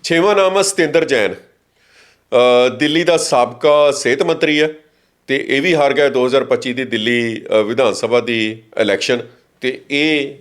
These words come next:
ਜਿਹੜੇ ਛੇ ਬੰਦੇ ਨੇ ਇਹ ਆਮ ਆਦਮੀ ਪਾਰਟੀ ਦੇ, ਸਿੱਧੀ, ਸਿੱਧੀ, ਅਹ, ਕਹਾਂਗੇ ਕਿ ਇਹ, ਅਹ, ਮੁੱਖ ਮੰਤ-, ਇਹਨਾਂ ਨੂੰ ਪੰਜਾਬ ਦੇ ਖਰਚੇ ਦੇ ਉੱਤੇ ਗੱਡੀਆਂ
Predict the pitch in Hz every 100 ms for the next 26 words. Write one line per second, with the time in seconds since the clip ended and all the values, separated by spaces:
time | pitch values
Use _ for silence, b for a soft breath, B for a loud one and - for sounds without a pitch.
0 | _ 120 143 156 143 135 B B B B
1 | - 151 151 160 123 110 127 117 104 143
2 | 120 107 107 104 101 98 90 90 90 90
3 | B B B - - 170 170 202 196 190
4 | - 156 160 170 160 156 151 - _ 123
5 | 123 123 123 120 131 127 123 131 131 147
6 | 147 147 160 160 156 151 - _ - 131
7 | 123 120 147 147 156 147 147 - _ -
8 | 151 185 180 170 170 B B B - 156
9 | 139 143 139 165 156 147 156 156 151 151
10 | 123 127 139